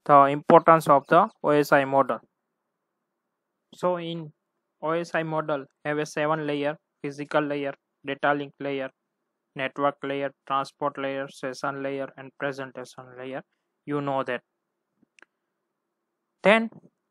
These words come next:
what is the use of the physical layer and all the layers? We can cover the previous lecture. So physical layer mostly used in the bits,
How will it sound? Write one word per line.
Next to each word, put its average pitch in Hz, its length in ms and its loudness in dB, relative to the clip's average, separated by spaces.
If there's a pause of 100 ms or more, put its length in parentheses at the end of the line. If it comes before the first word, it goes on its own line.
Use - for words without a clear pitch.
what 196 160 0
is 233 220 -4
the 233 100 4
use 202 300 2
of 185 160 4
the 180 120 4
physical 160 460 -2
layer 151 360 0
and 143 260 -2
all 143 260 2
the 143 160 2
layers? 139 420 -4 (120)
We 139 180 -6
can 151 240 -4
cover 156 320 2 (100)
the 156 220 2 (360)
previous 143 440 -6
lecture. 147 400 -8 (880)
So 170 260 2
physical 170 480 0
layer 180 200 6
mostly 160 440 -2
used 156 300 -4
in 151 140 -6
the 143 100 0
bits, 147 600 -8